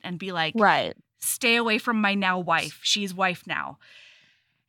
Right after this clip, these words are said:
Speaker 1: And
Speaker 2: Which, that's Tinder Rebel, I think, which is a very
Speaker 1: Tinder
Speaker 2: good book in
Speaker 1: Rebel.
Speaker 2: its own. But yeah,
Speaker 1: Yeah,
Speaker 2: so
Speaker 1: it
Speaker 2: he's
Speaker 1: sounds
Speaker 2: in there
Speaker 1: like it,
Speaker 2: with his,
Speaker 1: yeah.
Speaker 2: the brothers are in there together, yes.
Speaker 1: Mm-hmm.
Speaker 2: 'Cause that is the enemy of that book.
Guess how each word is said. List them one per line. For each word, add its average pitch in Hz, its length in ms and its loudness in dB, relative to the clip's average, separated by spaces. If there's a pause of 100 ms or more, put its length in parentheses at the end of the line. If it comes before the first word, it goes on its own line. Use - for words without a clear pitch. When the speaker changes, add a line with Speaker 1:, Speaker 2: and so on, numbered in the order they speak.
Speaker 1:
And 254 440 4
Speaker 2:
Which, 247 340 2
that's - 380 2
Tinder 302 360 6
Rebel, 202 340 2
I 127 160 -6
think, - 300 -16
which 208 200 -4
is 220 120 0
a 220 60 0
very 220 300 4
Speaker 1:
Tinder 202 200 0
Speaker 2:
good 160 60 -6
book 170 160 0
in 170 60 -4
Speaker 1:
Rebel. 147 60 -2
Speaker 2:
its - 140 -8
own. - 380 -2
But 190 140 2
yeah, - 200 2
Speaker 1:
Yeah, - 60 -2
Speaker 2:
so - 160 2
Speaker 1:
it 220 100 4
Speaker 2:
he's 262 100 4
Speaker 1:
sounds 302 140 4
Speaker 2:
in 330 60 6
there 311 160 6
Speaker 1:
like 277 40 2 (120)
it, - 20 0
Speaker 2:
with 202 80 4
his, 220 140 4 (580)
Speaker 1:
yeah. 226 60 -6 (140)
Speaker 2:
the 196 120 -2
brothers 220 680 4 (400)
are 190 100 0
in 185 100 -2
there 185 140 -4
together, 170 460 -4
yes. 170 420 -4
Speaker 1:
Mm-hmm. 165 360 -8 (120)
Speaker 2:
'Cause 208 160 0
that 220 260 4
is 214 300 0
the 190 540 0 (260)
enemy 202 440 4
of 196 180 0
that 170 240 -2
book. - 140 -8